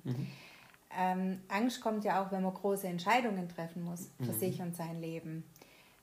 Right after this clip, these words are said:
Speaker 2: Ähm, bei mir war es zum Beispiel meine Trennung. Ja, du weißt das ja.
Speaker 1: Mhm.
Speaker 2: <laughs> Meine
Speaker 1: Ja.
Speaker 2: Trennung von meinem Ex-Mann,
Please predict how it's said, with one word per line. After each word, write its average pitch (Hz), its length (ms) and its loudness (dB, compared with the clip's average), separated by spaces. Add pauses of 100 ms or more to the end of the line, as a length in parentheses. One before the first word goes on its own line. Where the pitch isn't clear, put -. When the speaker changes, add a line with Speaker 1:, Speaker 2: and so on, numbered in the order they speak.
(120)
Speaker 2:
Ähm, 175 720 0 (240)
bei 165 140 -2
mir 196 180 2
war 202 160 6
es - 80 -6
zum 196 100 -4
Beispiel 185 380 -2
meine 175 300 -4
Trennung. 185 400 2 (180)
Ja, 175 180 -6 (140)
du 175 100 -8
weißt 175 320 -6
das 220 120 -8
ja. 233 140 -2
Speaker 1:
Mhm. 233 460 6
Speaker 2:
<laughs> - 40 0
Meine 185 280 0
Speaker 1:
Ja. 131 100 -2
Speaker 2:
Trennung 208 340 0
von 185 160 -4
meinem 165 320 -4 (160)
Ex-Mann, 262 560 0